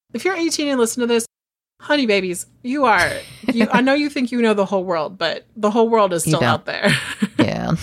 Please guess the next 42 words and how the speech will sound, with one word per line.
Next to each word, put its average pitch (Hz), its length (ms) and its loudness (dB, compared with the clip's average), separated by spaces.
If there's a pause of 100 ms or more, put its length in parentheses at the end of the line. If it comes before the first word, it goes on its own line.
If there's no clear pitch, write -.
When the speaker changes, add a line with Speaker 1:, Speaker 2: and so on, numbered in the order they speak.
(360)
Speaker 2:
<laughs> 214 260 4 (520)
Speaker 1:
Especially - 460 -2
coming 285 300 0
from 240 160 -2
a 214 40 0
small 180 280 0
town, 214 220 2
she - 140 -4
probably 214 360 2
was 269 200 -4
very 170 300 -4
trusting 233 420 -2
of 170 120 -10
people - 400 -12
because 202 400 -6 (160)
Speaker 2:
Oh, 160 160 2
yeah. 151 280 -2 (140)
Speaker 1:
what 208 220 2
else 392 220 2
would 359 100 -2
she 359 140 2
have 359 100 0
known 320 320 2
but 185 120 0
then 214 140 0
to 214 100 -2
trust - 480 -4
people 233 300 -4
around 285 320 0
her? - 240 -12 (300)
Speaker 2:
Right. 160 520 0 (1400)
Speaker 1:
So - 320 2
th-, 190 120 -8 (140)
then 220 200 4
what 240 180 2
ends 220 160 2
up 214 80 0
happening 208 400 0
is 190 120 -4
her 214 320 2
and 214 140 0
Steven 196 800 -4